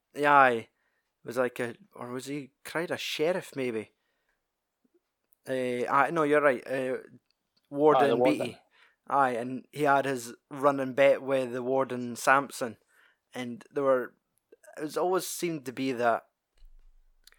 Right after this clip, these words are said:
Speaker 1: they must have lost year after year. It was, like, six years or something, and they thought now that
Speaker 2: Aye.
Speaker 1: Harry, eh, sorry, Skip,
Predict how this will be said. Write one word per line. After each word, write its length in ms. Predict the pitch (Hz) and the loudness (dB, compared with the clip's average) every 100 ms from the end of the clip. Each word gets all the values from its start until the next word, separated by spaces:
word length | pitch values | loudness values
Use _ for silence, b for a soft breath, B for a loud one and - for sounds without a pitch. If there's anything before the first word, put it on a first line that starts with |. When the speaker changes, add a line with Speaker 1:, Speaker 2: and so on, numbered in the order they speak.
| b _ | b _
Speaker 1:
they 120 | 143 | -2
must 260 | 135 127 - | 0 -2 -2
have 160 | 127 | -6
lost 460 | 113 131 123 - - | 2 4 4 -2 -12
year 260 | 127 127 127 | -6 -2 0
after 260 | 117 - | -2 -4
year. 160 | 127 120 | -6 -4
It 40 | |
was, 100 | 131 | -2
like, 200 | 135 131 - | -2 -2 -6
six 480 | - 170 - - | -4 -4 -4 -12
years 340 | 131 135 156 175 | -12 -4 -2 -2
or 100 | 170 | -6
something, 420 | - 160 175 165 b b b b b | -10 -10 -10 -14 b b b b b
and 200 | - 135 | -10 -6
they 60 | 127 | -6
thought 300 | 120 135 - | 0 2 2
now 320 | 139 135 139 | 2 4 4
that 180 | 131 123 | 4 2
Speaker 2:
Aye. 60 | 110 | 2
Speaker 1:
Harry, 540 | 151 143 143 135 117 - | 4 4 4 0 -4 -4
eh, 220 | 127 117 | -2 -2
sorry, 300 | - 135 113 | -2 -2 -2
Skip, 500 | - - 156 - - | -6 -6 -2 -2 -6